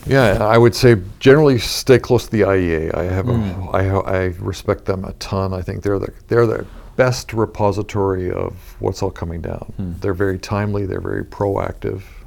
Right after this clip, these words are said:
Speaker 1: Um, but without knowing exactly, you know, what your C O two contributors are and coming up with a,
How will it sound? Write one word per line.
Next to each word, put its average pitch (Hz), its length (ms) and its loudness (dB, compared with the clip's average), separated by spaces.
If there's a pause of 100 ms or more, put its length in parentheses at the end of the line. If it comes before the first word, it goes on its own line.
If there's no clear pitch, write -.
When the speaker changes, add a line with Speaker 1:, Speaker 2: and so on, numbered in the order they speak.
(100)
Speaker 1:
Um, 87 560 -10 (960)
but 107 100 0
without 117 380 4
knowing 107 440 0
exactly, 92 1120 -2 (1700)
you - 120 -20
know, 90 220 -10 (380)
what 101 300 0
your 98 100 -2
C 98 220 -6
O 95 80 -4
two 92 540 -6 (240)
contributors 98 580 -6
are 90 460 -4 (1900)
and 98 160 -6
coming 95 320 -4
up 92 140 -8
with 101 180 -8
a, 90 280 -6